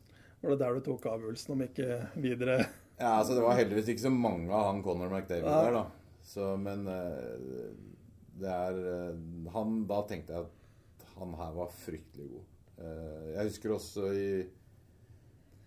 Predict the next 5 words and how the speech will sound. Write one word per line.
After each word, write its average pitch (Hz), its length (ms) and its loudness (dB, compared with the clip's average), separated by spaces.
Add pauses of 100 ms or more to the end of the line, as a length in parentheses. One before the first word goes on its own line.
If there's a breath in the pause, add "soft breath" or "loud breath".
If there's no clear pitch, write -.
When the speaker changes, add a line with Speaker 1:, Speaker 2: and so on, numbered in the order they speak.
(120)
Speaker 2:
to 90 340 -12
tusen 87 500 -10
og 85 120 -10
elleve, 78 640 -6 (680)
hvor, 87 340 -6